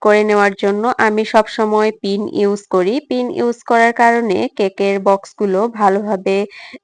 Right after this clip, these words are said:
সেট হয়ে থাকে, এতে খুলে যাওয়ার সম্ভাবনা থাকে না। বক্সগুলো রেডি করা হয়ে গেলে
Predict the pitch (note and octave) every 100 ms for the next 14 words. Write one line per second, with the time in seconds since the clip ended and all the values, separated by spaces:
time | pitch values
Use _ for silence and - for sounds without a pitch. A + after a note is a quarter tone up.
0 | - - A3 A3 B3 G#3 G#3+ G#3 G3 G#3
1 | B3 - G3+ G3+ G3+ G3 G#3+ G#3 G3+ G3
2 | G3 A3 A3 A3+ G3+ G3+ G3+ A#3+ A#3 A3+
3 | F#3 A3 F4+ _ _ _ _ _ _ G#3
4 | A#3+ A#3+ - - A#3+ B3+ G3 D4 B3 G3
5 | G#3 - G3 G3 G3+ A3 A#3 A3 F#3 G3+